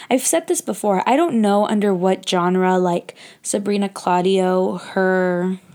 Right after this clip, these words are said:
Daniel Caesar, and artists like that, I don't know under what genre they fall under, but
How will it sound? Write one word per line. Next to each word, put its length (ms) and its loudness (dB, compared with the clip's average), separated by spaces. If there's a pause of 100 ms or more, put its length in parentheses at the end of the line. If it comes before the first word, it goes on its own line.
(140)
Daniel 300 0
Caesar, 680 -2 (600)
and 120 -2
artists 320 -2
like 180 -4
that, 200 2
I 80 2
don't 80 -2
know 100 0
under 200 0
what 300 -2
genre 300 0
they 120 2
fall 260 0
under, 440 0
but 400 -2